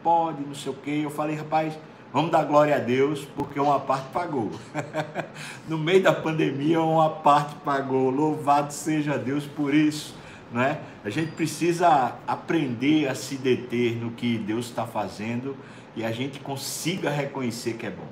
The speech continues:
né? A gente precisa fazer isso. Um bom exercício. "Dai glória ao seu louvor." Versículo três. "Dizei a Deus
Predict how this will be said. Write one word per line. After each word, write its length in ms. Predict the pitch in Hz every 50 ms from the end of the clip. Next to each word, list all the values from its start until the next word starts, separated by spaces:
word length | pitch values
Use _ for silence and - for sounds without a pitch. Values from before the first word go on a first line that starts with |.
| - - - - -
né? 220 | 98 104 107 120 - - - - - - - - -
A 40 | 123
gente 100 | 117 117
precisa 560 | - 151 143 147 - - 170 180 160 156 143
fazer 320 | - 147 127 120 110 110
isso. 400 | 110 110 110 110 101 - - - - - - - - - -
Um 120 | - 135 127
bom 160 | 135 147 151
exercício. 800 | 147 143 143 139 123 120 - - - 131 135 127 - - 110 98 87 92 98 107
"Dai 480 | 131 147 156 160 160 160 165 160 156 - - - - -
glória 640 | 98 117 127 139 143 143 143 143 139 135 135 131 123 -
ao 240 | 123 120 120 120 120
seu 320 | 117 - - - 113 107 107
louvor." 600 | 107 101 98 92 - 82 80 76 71 - - - - - - - - - - - -
Versículo 360 | - 120 165 165 - 170 156
três. 480 | - - 123 120 110 104 101 95 - -
"Dizei 460 | 113 185 226 180 151 180 190 190 170
a 80 | 151 131
Deus 680 | 110 107 110 101 92 82 - - - - - - -